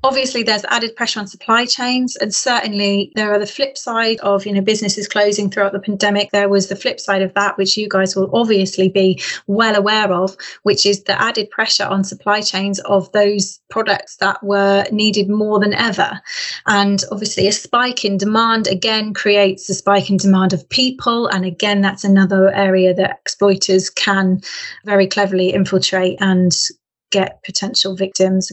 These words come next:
get people on board and get them into a situation of exploitation.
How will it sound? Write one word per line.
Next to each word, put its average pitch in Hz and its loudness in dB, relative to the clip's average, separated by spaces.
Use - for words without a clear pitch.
get 208 0
people 190 0
on 190 6
board 185 4
and 196 2
get 196 0
them 202 0
into 190 0
a 170 -4
situation 196 -2
of 190 0
exploitation. 196 -2